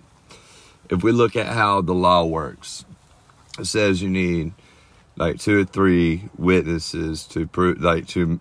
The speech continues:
make a testimony, and it also, and that can also be used for, like, pieces of evidence as well. And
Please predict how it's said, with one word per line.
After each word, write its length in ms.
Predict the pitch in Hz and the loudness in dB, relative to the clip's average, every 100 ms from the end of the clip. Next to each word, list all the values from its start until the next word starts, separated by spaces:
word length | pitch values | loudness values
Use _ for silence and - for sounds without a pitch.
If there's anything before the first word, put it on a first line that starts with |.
| - | 0
make 280 | 101 98 | 0 0
a 60 | 98 | -2
testimony, 880 | - 104 90 - 87 85 85 82 82 - - - - - | -6 -2 -2 -2 -4 0 0 -2 -6 -12 -20 -20 -20 -4
and 560 | 107 104 101 98 95 92 | 2 2 2 2 0 0
it 220 | 107 104 | -2 -2
also, 460 | 104 104 104 - - | 0 -2 -2 -6 -6
and 400 | 104 104 101 101 | -6 -2 -2 0
that 160 | 113 113 | -2 -2
can 120 | 113 | -4
also 300 | 101 101 90 | -4 -4 -4
be 340 | 90 92 90 | -2 -2 -2
used 600 | 85 82 87 90 90 85 | -4 -4 0 0 0 -2
for, 600 | - 87 87 85 82 82 82 - - - - - - - - - - - - | -6 -2 0 2 2 0 -6 -16 -20 -20 -20 -20 -20 -20 -20 -20 -20 -20 -4
like, 240 | 87 85 | 0 0
pieces 460 | - 98 87 85 78 | 0 -2 -2 -6 -6
of 160 | 76 - | -8 -6
evidence 680 | 87 90 82 80 80 - - | 0 0 0 -4 -4 -8 -12
as 180 | 82 | -12
well. 460 | 80 78 87 82 - _ - - - _ _ _ _ _ _ - | -10 -8 -8 -10 -16 _ -20 -20 -20 _ _ _ _ _ _ -2
And 840 | 107 107 104 98 98 95 90 85 | 2 4 4 4 2 2 2 0